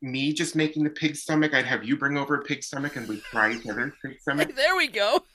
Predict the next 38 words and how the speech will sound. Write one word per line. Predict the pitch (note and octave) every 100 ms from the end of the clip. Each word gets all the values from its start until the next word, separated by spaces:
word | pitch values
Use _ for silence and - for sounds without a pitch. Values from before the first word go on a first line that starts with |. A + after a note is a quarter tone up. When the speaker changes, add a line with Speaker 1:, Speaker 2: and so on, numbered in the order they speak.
| _ -
Speaker 1:
Because | - F#3 F3+ - -
they're | - D3
just | - D#3 -
so | D#3 D#3
different, | D3+ A#2 - D3 C#3+
and | B2+
what | B2 C3+
you | D3+
put | - A#2
in | A2+
it | C3+
is | D3 -
so | B2+
different. | - C3 - D3+ - _ _ - - - -
Um, | C3+ B2 A2+ A#2 A2+ -
so, | - - C3 A#2
yeah, | B2+ A#2+
something | A2+ C3 D#3
like | B2+ A2+ -
that. | A2+ A#2 A#2+ -
And | A#2 A#2
then, | A#2+ A#2+ A#2+ A#2 B2 A#2+ - A#2
oh. | B2 B2 A#2 A2 G2 F#2+ -
Speaker 2:
Oh, | C3
the |
big | C3 E3+
question. | - D3 - A#2+
What | C#3
are | F3
you | F3 D#3+
making | D3+ D#3 D3+
for | -
dessert, | A#2+ B2 G#2+ B2+ B2+ A#2 -
Josh | - F2+ G2
Brown? | - F2+ D2+ C#2+ - - _ -
Speaker 1:
Dessert. | A2 A2 G2 - - - -
Oh, | B2+ C3+ C#3+
my | C#3 A2+